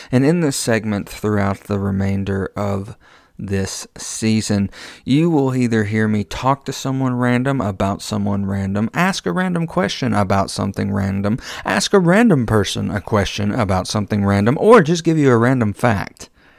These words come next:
About something random. Let's start this off with, did you know the hashtag symbol is called an octothorpe?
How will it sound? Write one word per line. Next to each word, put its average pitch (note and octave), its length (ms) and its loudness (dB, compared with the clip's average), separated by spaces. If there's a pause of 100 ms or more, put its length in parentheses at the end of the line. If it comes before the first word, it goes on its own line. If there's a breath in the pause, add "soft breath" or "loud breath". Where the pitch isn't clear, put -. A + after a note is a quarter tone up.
(460 soft breath)
About F#2+ 400 4
something G2+ 380 0
random. G2 420 0 (360 loud breath)
Let's C#3 280 4
start E3 300 -2
this B2 200 -2
off A#2+ 240 2
with, A2 240 0
did A#2 260 2
you F3 280 4
know B2+ 640 0 (840)
the G#2+ 300 2
hashtag G#2+ 1040 0
symbol F2+ 680 -2 (140)
is A2+ 160 -2
called A2+ 340 2
an A#2+ 180 4 (320 loud breath)
octothorpe? - 1160 -2